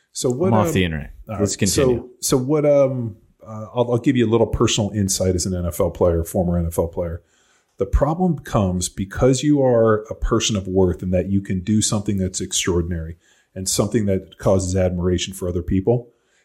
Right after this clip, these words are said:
Speaker 1: People will overlook shitty personalities and crappy things because you're this extraordinary person. So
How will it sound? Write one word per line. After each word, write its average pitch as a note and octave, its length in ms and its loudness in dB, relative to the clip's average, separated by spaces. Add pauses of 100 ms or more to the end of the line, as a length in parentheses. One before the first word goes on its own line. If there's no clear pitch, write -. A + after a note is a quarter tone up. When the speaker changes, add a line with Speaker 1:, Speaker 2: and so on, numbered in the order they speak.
(160)
Speaker 1:
People C3+ 560 0 (240)
will G#2+ 380 0
overlook A#2 760 0 (440)
shitty A#2 480 0
personalities A2 840 4
and G2 120 -6
crappy G#2 380 0
things F#2 360 -4
because G2 680 0
you're F2+ 160 4
this F2 180 -2
extraordinary F2 720 0
person. - 340 -10 (440)
So F#2+ 400 0